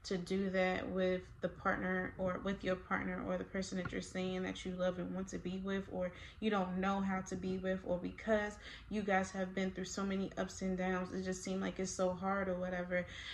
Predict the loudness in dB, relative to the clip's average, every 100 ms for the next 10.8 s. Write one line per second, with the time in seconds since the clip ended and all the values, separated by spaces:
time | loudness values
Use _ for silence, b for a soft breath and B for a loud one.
0 | B 8 8 8 4 4 4 4 2 4
1 | 2 2 0 2 6 8 6 2 0 0
2 | -2 -4 -4 -2 -2 0 0 0 0 -2
3 | -2 -2 0 0 -2 -2 0 -2 -2 -2
4 | -2 -2 -2 -2 -2 -2 -2 0 -4 -4
5 | -4 -2 -2 -2 0 2 2 2 0 0
6 | 0 -4 B B B 2 4 4 2 0
7 | 0 0 0 2 0 2 2 4 2 2
8 | 0 2 2 2 2 0 2 0 -2 -2
9 | -2 0 -4 0 2 4 2 B B B
10 | 2 2 2 0 2 2 0 -2